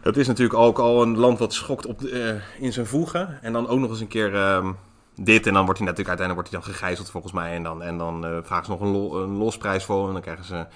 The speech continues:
flink wat, eh, flink wat buit. En dan uiteindelijk dan stellen ze hem alsnog, eh, of, eh, veroordelen ze hem nog alsnog ter dood. Maar inderdaad, voor, voor, voor Diamond is dit een, ehm,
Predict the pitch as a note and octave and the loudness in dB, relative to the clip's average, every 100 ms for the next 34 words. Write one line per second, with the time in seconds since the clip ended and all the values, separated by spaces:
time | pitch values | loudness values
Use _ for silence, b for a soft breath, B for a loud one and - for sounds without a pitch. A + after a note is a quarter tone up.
0 | B B B - F#2+ F2 E2+ - F2 F2+ | B B B -6 -4 -2 -4 -4 -8 -8
1 | - F2 E2+ F#2 G#2 G#2 - - F#2 F2 | -8 -6 -2 2 4 2 -2 -8 -4 -4
2 | E2+ C#2+ F2 F2+ E2+ F2 E2+ E2+ - F2 | -4 -6 -6 -6 -6 -6 -8 -8 -6 -6
3 | E2+ F2 F2 F#2 - F2+ E2+ E2+ - - | -6 -8 -8 -10 -8 -6 -4 -6 -10 -16
4 | E2 F#2 F2+ E2+ F#2 F2 F#2+ F#2 F#2 - | -12 -10 -8 -4 -2 -2 -4 -6 -8 -8
5 | F2+ - F#2 F#2+ F#2 - - b b b | -10 -6 -2 2 0 -2 -12 b b b
6 | b b b G#2+ A#2 B2+ C3 - B2 - | b b b 8 10 8 6 4 -4 -4
7 | A2 - B2 A2 C3 E3 D3 B2+ C#3+ C#3 | -6 -6 0 4 6 6 2 -2 -2 0
8 | C3+ C3 B2 A#2+ | 2 4 4 4